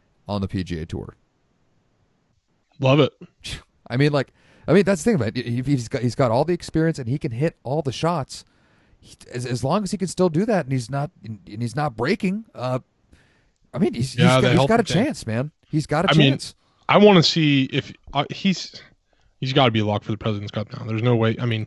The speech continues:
Speaker 1: Yeah, come on. How,
Speaker 2: Tiger,
Speaker 1: how, how do you win
Speaker 2: Tiger,
Speaker 1: that tournament
Speaker 2: the
Speaker 1: and
Speaker 2: com-,
Speaker 1: not
Speaker 2: the
Speaker 1: go?
Speaker 2: competitor, um, Woodland looked good too. I mean, I, I think you,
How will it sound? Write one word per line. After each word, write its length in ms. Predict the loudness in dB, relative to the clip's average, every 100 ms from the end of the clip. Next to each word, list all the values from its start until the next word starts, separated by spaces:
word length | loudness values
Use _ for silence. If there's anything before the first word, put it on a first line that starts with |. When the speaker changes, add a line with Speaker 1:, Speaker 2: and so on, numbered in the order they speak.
| -10
Speaker 1:
Yeah, 180 | -10 -10
come 200 | -6 -6
on. 120 | -4
How, 120 | -2 4
Speaker 2:
Tiger, 400 | 6 8 8 4
Speaker 1:
how, 60 |
how 140 | 4 4
do 60 |
you 60 | 6
win 140 | 6
Speaker 2:
Tiger, 140 | 8 8
Speaker 1:
that 160 | 8
tournament 320 | 6 2 4 4
Speaker 2:
the 60 |
Speaker 1:
and 120 | 4 2
Speaker 2:
com-, 80 |
Speaker 1:
not 160 | 0 2
Speaker 2:
the 60 | 4
Speaker 1:
go? 100 | 4
Speaker 2:
competitor, 760 | 2 0 0 2 2 0 -2 _ _ _ _ _ _ _ _
um, 560 | 0 4 4 4 0 -4 -12 -20 -20 _ _ _ _ _ _ _ _ _ _ _ _ _ _ _ _
Woodland 300 | 4 6 4
looked 140 | 4 0
good 140 | -2
too. 180 | -4 -6
I 60 | -4
mean, 240 | -4 -4
I, 120 | -6 -4
I 100 | -2
think 220 | -2 -4 -12
you, 100 | -10